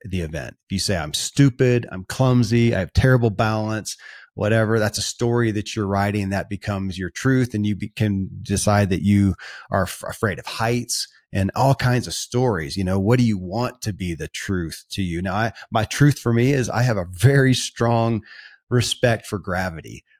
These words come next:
Uh, I'm not a fan of heights. I'm not, you know, it's not a phobia or, or whatnot, but that is. So there's things that I don't choose to do because it's just not a joy for me.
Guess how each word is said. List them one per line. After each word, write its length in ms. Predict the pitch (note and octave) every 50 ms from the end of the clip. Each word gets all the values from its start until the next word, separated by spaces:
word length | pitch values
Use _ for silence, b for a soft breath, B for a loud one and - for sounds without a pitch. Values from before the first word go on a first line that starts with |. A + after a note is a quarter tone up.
| _ _ -
Uh, 320 | F2 F2 E2+ E2+ F2 F2 - -
I'm 160 | A2+ A#2 A2+
not 180 | A2+ A#2 A#2 G2
a 60 | -
fan 540 | - - - - B2+ A#2 B2 B2 B2 B2+ B2+
of 220 | - A2+ G#2+ F#2+
heights. 520 | - - F#2 F2 D#2 A#1 - - - - - -
I'm 180 | F#2 F2+ F#2+
not, 340 | G2 G#2 G#2 G#2+ G#2+ G2 - _ _ _ -
you 100 | G2+ F#2+
know, 80 | G2
it's 140 | G2 - -
not 120 | A2 G2+ F2+
a 40 |
phobia 680 | - - - B2+ B2 C3 A#2+ B2+ B2+ A#2 A#2 A2+ A2+ -
or, 140 | - A2 -
or 140 | - A2+ G#2+
whatnot, 480 | G#2 A2 G#2+ - A2 G#2+ G#2+ G#2+ - -
but 160 | G#2+ G#2 -
that 220 | A#2+ A#2 A#2+ A#2+
is. 220 | D3+ D#3 E3 - -
So 240 | A2 G#2 G2+ G#2
there's 200 | G#2+ A#2+ A#2 -
things 220 | - A#2+ A#2+ A2+ G2+
that 80 | G#2
I 100 | G#2 A2
don't 220 | A2 A2+ A2 - -
choose 320 | - - A2+ A2+ A2 -
to 100 | - G2+
do 240 | F#2+ G2 G#2 G#2 G#2
because 320 | F#2+ G2 - G2+ F#2+ F2
it's 120 | F2+ - -
just 240 | - G#2 - - G#2
not 160 | F#2+ F2 E2+
a 60 | F#2
joy 360 | F2 E2+ - G#2+ F#2+ B2 C#3
for 160 | - - E2
me. 180 | D2 C2 C2+